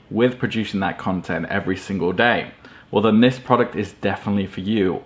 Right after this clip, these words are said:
What one-click blog post is essentially gonna do, it's a very simple tool, and it's gonna be there for you on those days when you don't wanna produce content. This is a plugin for WordPress that is going to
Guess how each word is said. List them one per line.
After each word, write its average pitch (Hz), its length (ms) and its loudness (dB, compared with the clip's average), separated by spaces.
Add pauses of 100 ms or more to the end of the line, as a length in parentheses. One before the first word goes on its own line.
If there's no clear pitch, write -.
What 127 320 4
one-click 123 560 4
blog 120 260 4
post 113 360 2
is 98 120 -6
essentially 117 500 0
gonna 101 160 2
do, 104 300 4 (140)
it's - 100 -10
a 92 60 -6
very 87 260 0
simple 147 520 2
tool, 107 440 2 (300)
and 95 100 -2
it's - 140 -6
gonna 101 420 2
be 143 160 6
there 120 220 6
for - 160 -4
you 98 260 0
on 92 140 -2
those 95 200 -2
days 98 360 0
when 92 120 -4
you 90 60 -6
don't 101 180 4
wanna 107 160 4
produce 92 320 -6
content. 98 400 -2
This - 140 -6
is 101 100 -4
a - 60 -2
plugin 110 460 2
for 147 280 6
WordPress 139 640 4 (160)
that 107 180 0
is 104 120 -4
going 110 320 4
to - 180 -2